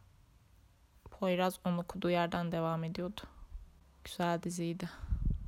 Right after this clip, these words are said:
Ama şu anda ne zaman baksam aklıma hep Burçin Terzioğlu ile İlker Kaleli'nin ayrılıp sonrasında İlker Kaleli'nin şu anda Sıla ile sevgili oluşunun saçmalığı geliyor. Ve aşka olan <laughs> inancım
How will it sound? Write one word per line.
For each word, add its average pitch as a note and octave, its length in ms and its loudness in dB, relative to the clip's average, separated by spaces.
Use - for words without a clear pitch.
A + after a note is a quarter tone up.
Ama G3+ 160 10
şu - 180 10
anda G3+ 280 10
ne G#3 120 10
zaman G3 360 8
baksam F#3+ 360 4
aklıma F#3+ 340 4
hep G3 100 4
Burçin F#3+ 320 4
Terzioğlu F3+ 560 4
ile F3+ 140 4
İlker E3+ 440 2
Kaleli'nin F3+ 440 4
ayrılıp F3 460 0
sonrasında F3 440 0
İlker F3+ 320 0
Kaleli'nin F3+ 540 2
şu - 160 0
anda F3+ 220 2
Sıla E3+ 300 4
ile E3+ 120 2
sevgili E3+ 420 0
oluşunun F3 320 0
saçmalığı E3+ 680 0
geliyor. E3+ 380 2
Ve F#3 180 0
aşka F3 280 2
olan F3 220 4
<laughs> - 20 -2
inancım F3+ 500 6